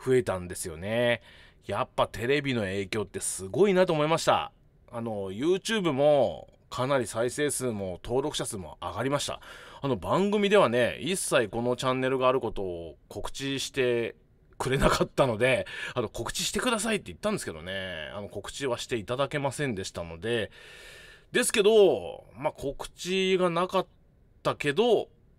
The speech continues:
まあ、YouTubeで検索してたどり着いてくださった方がかなりいらっしゃいまして、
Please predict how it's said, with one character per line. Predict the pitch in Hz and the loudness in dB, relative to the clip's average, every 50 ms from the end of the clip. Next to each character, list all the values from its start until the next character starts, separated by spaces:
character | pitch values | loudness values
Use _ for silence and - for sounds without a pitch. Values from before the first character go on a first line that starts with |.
| _ _ _ - | _ _ _ -4
ま | 143 143 | -2 0
あ、 | |
YouTube | 139 139 151 165 170 160 - 175 160 139 131 | 0 0 0 0 0 0 0 0 0 2 0
で | 120 | 0
検 | - 139 135 135 135 | 0 0 -2 -2 -2
索 | 131 131 120 135 120 | -2 -4 -4 -4 -4
し | - | -2
て | - 185 190 185 170 143 117 | 2 4 4 6 6 4 2
た | - - 127 120 | 0 -2 -2 0
ど | 131 127 | 0 0
り | 127 117 | 0 0
着 | - 127 123 | 0 -2 -2
い | 110 | -2
て | - - 101 | -2 -6 -6
く | - 107 | -4 -4
だ | 107 104 | -4 -4
さ | - 117 104 | -4 -4 -6
っ | - - | -6 -6
た | 107 95 | -6 -6
方 | - 92 98 98 | -6 -6 -6 -6
が | 90 95 90 82 80 73 69 67 62 - - _ - | -6 -4 -4 -4 -6 -8 -8 -10 -12 -14 -18 _ -10
か | - 120 | -8 -6
な | 113 101 | -6 -6
り | 92 82 87 | -6 -6 -6
い | |
ら | 98 95 | -6 -6
っ | |
し | - - - | -4 -4 -6
ゃ | 110 | -4
い | |
ま | 104 101 | -6 -6
し | - - | -6 -6
て、 | - 113 127 123 104 | -2 0 0 0 0